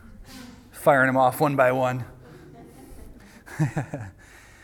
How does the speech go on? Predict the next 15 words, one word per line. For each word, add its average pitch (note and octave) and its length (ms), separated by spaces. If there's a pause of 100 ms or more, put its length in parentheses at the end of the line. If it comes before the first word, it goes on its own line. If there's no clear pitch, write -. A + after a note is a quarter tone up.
(320)
Um, A2 340 (600)
and D3 260
it's C#3+ 420
not F#3+ 200
like D3+ 160
God, D3 360 (200)
"Oh, C#3+ 320
shoot, B2+ 260
the A2+ 100
Supreme A#2+ 280
Court, G#2+ 320
ah, G#2+ 360
that G#2+ 180
whole G#2+ 140
thing," F#2+ 460